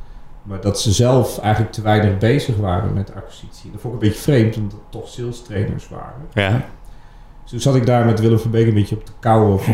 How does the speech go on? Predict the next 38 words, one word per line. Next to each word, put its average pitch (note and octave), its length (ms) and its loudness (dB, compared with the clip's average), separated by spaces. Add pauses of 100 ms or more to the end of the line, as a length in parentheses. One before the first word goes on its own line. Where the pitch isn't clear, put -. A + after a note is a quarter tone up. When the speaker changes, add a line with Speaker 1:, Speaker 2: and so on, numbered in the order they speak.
(140)
Speaker 1:
"Wat - 100 0
moeten B2+ 240 2
we A#2 80 -8
daar F#2 260 0
nu F#2 100 0
mee?" F2+ 240 -4
Want F2 140 -10
een F2 140 -14
sales A#2 280 -8
trainer F#2 260 -10
moet G2 180 -14
natuurlijk - 280 -18
sales G2+ 320 -10
zelf F#2+ 280 4
ook C3+ 180 2
leuk G2 220 0
vinden, - 200 -14
anders - 200 -16
ben G#2 100 -14
je B2+ 60 -12
niet A2 240 -12
geloofwaardig. A2 540 0 (1500)
Dus G#2 260 -6
ik A2 120 4
wist A#2+ 200 4
niet A#2+ 100 6
eens A2 160 4
dat G#2+ 140 4
het G2 120 0
franchise G#2+ 560 4
heette, A#2 300 4
maar G2 200 4
wij G2 140 4
kwamen G2+ 380 4
uiteindelijk G2 560 0 (340)
uit G2+ 240 0
op G2 140 -4
een G2 120 -10